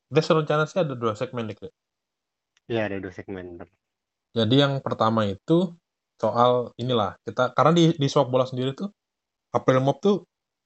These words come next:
Speaker 1: juga banyak yang dilakuin dan beberapa
Speaker 2: Banyak
Speaker 1: sih
Speaker 2: banget.
Speaker 1: lucu-lucu sih.
Speaker 2: Hmm, bener.
Speaker 1: Nanti akan kita inilah,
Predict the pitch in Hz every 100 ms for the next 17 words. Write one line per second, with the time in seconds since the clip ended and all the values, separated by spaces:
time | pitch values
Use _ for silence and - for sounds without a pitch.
0 | _ - 135 131 120 127 127 127 117 113
1 | 110 170 165 127 117 113 _ _ _ 127
2 | 123 123 147 190 180 127 131 147 143 117
3 | _ - - _ _ - 127 120 110 101
4 | - 107 101 _ _ _ _ _ _ _
5 | - 117 156 139 127 123 123 120 120 107